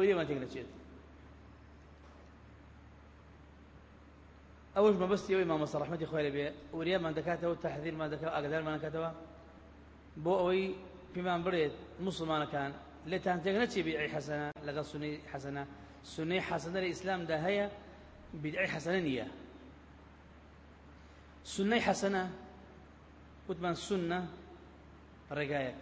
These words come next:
طریقەیەک. حەسەنە ئەوەیە کە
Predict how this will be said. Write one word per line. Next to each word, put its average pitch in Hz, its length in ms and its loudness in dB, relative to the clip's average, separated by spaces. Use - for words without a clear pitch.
طریقەیەک. 160 480 2
حەسەنە 190 360 2
ئەوەیە 196 240 4
کە 175 60 0